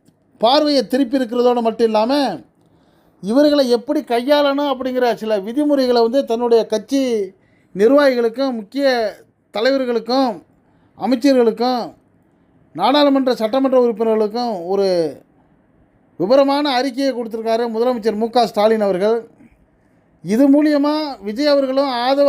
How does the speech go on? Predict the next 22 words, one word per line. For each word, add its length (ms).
அர்ஜுன் 320
அவர்களும் 400
சந்திக்க 300
போறது 260
எவ்வாறு 300
இருக்கும், 400
இதனால 380
வந்து 160
அந்த 120
ரெண்டு 200
பேருக்கும் 340
வந்து 120
பின்னடைவா, 540
தி 180
மு 80
க 140
இப்போது 220
நேரடியா 500
வந்து 240
விஜய் 240
அவர்களையும் 480
ஆதவ 180